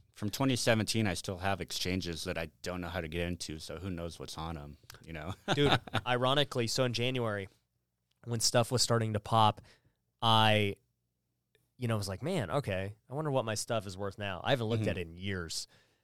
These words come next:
Speaker 2: And, you know, I was like, "Oh, I got twenty-six Ethereum. Nice.
Speaker 1: <laughs>
Speaker 2: This is tight." And it was, you know, Ethereum was at, like, fifteen hundred bucks. I'm like, "This is
Speaker 1: Dang.
Speaker 2: sweet." So I found,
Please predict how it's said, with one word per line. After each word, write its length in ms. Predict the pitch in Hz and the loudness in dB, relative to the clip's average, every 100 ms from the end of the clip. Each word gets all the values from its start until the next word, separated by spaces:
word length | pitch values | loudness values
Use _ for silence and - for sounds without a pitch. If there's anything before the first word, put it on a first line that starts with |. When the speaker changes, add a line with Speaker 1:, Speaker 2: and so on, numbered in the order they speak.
| _ _ _ - | _ _ _ 2
Speaker 2:
And, 440 | 123 120 113 113 151 | 4 4 2 -4 -2
you 80 | |
know, 60 | 151 | 2
I 80 | 123 | 2
was 100 | 120 | 0
like, 120 | 113 | -4
"Oh, 400 | - 269 247 110 - | -4 0 0 0 -10
I 60 | 160 | -6
got 180 | 190 - _ _ | -6 -6 _ _
twenty-six 540 | - 123 139 - 190 - | -8 -4 -2 -2 -2 -4
Ethereum. 680 | 202 302 302 170 98 92 | -4 -4 -2 0 -2 -4
Nice. 580 | 247 311 180 95 - - - 190 | 2 6 6 4 -2 -2 -4 -4
Speaker 1:
<laughs> 180 | - 170 | 0 4
Speaker 2:
This 180 | 175 220 | 4 4
is 120 | 180 | 4
tight." 400 | 240 277 151 - - _ - | 8 8 8 4 -10 _ -8
And 100 | 135 | -2
it 60 | 135 | 2
was, 360 | 135 123 - - _ _ _ _ | 4 2 -2 -6 _ _ _ _
you 60 | 101 | -10
know, 100 | 110 | -6
Ethereum 360 | 123 120 127 | -2 0 0
was 160 | 120 110 | 0 0
at, 80 | 123 | 0
like, 180 | 127 - | -2 -4
fifteen 360 | 117 - 139 | -10 -6 -4
hundred 180 | 139 156 | -2 -2
bucks. 320 | 311 190 - | -4 -6 -8
I'm 60 | 104 | -12
like, 140 | 98 | -14
"This 160 | - 285 | -6 0
is 80 | 120 | 2
Speaker 1:
Dang. 200 | - 170 | 2 0
Speaker 2:
sweet." 260 | 320 - - _ _ _ _ _ | -2 -4 -8 _ _ _ _ _
So 600 | - 143 139 131 117 - _ _ - | 2 6 8 8 6 2 _ _ -8
I 100 | 117 | -6
found, 440 | - 113 110 113 | -2 0 0 -2